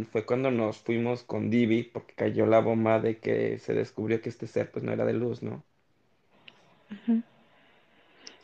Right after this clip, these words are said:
Speaker 2: Sí. Sí, yo me acuerdo, eh, que ese día, eh, este, cuando se lo esta-,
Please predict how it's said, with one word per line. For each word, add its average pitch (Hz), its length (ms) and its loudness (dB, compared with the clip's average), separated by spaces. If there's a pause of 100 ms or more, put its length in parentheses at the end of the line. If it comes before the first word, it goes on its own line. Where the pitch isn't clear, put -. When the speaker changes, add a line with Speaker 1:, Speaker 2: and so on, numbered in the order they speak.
(140)
Speaker 2:
Sí. 208 540 8 (960)
Sí, 226 320 0
yo 254 120 2
me 269 120 0
acuerdo, 269 640 8 (400)
eh, 220 200 2
que 196 760 2 (120)
ese 247 260 6
día, 254 320 8 (300)
eh, 196 380 8
este, - 260 -2
cuando 202 200 6
se 202 100 2
lo 196 60 8
esta-, - 160 -2